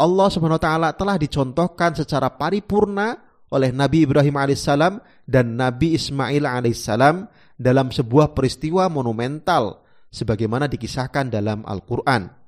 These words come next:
Pada hari raya Idul Adha sepuluh Zulhijjah seribu empat ratus dua puluh Hijriah ini, kita kembali mengenang peristiwa agung tentang dua kekasih Allah Subhanahu wa Ta'ala ini.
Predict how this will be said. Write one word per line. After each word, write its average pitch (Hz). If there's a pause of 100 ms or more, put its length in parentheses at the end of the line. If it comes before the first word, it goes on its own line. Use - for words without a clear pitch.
(720)
Pada 101
hari 139
raya 143
Idul 156
Adha 151
sepuluh 147
Zulhijjah 143 (320)
seribu 135
empat 120
ratus 151
dua 127
puluh 131
Hijriah 123
ini, 214 (320)
kita 240
kembali 170
mengenang 180
peristiwa 165
agung 170
tentang 120
dua 131
kekasih 147
Allah 127
Subhanahu 113
wa -
Ta'ala 113
ini. 151